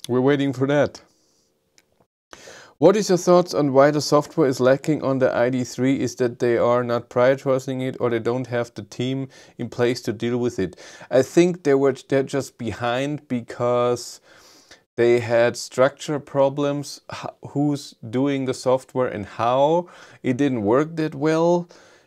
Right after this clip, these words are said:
And then when they released the car, it had a lot of problems and they had to work on that, not on development of new features. They concentrated on that the car is working. And I think they did that with two point zero in January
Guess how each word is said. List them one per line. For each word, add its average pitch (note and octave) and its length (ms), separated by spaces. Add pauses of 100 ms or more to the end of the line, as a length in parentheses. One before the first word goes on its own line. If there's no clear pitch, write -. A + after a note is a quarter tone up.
(180)
And B2+ 160
then C3 280
when B2+ 160
they A#2+ 100
released B2 460
the - 60
car, B2 500
it A#2 160
had A#2 400
a G#2+ 40
lot A2 280
of - 160
problems B2+ 540
and A#2 100
they G#2+ 80
had A2+ 220
to A2 60
work A2 360
on G2+ 220
that, G#2+ 260
not G#2 260
on G#2+ 220
development G#2+ 720
of - 200
new G#2 200
features. C3 520
They G2+ 140
concentrated A2 880
on G#2+ 220 (240)
that A2 200
the G2+ 80
car G#2+ 420
is G2 280
working. F#2 600 (280)
And A#2 140
I A2+ 60
think E3+ 260
they A#2 120
did C#3 260
that B2+ 260
with - 300
two D3 240
point A2+ 360
zero C#3 460
in G#2+ 440
January G3 800